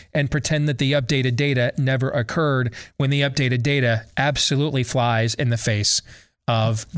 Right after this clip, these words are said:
of the overall narrative, which is why they don't ever update the narrative. And I thought a key point that he made there too, that's why when he mentioned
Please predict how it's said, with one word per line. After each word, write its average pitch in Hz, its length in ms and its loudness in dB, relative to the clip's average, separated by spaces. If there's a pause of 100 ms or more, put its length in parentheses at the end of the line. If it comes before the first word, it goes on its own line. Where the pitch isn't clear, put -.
of 123 180 0
the 127 140 2
overall 110 600 2
narrative, 113 440 0
which 120 160 0
is 107 100 -2
why 107 160 0
they 104 160 0
don't 101 320 -4 (160)
ever 110 280 0
update 113 340 -2
the 110 80 -2
narrative. 117 760 -2
And 135 100 0
I 131 80 0
thought 214 200 2
a 175 40 -2
key 196 220 -2
point 175 280 -2
that 160 100 0
he 147 80 0
made 143 200 0
there 123 160 0
too, 160 380 0 (880)
that's 156 220 0
why 160 140 2
when 143 120 0
he 139 60 2
mentioned 139 480 0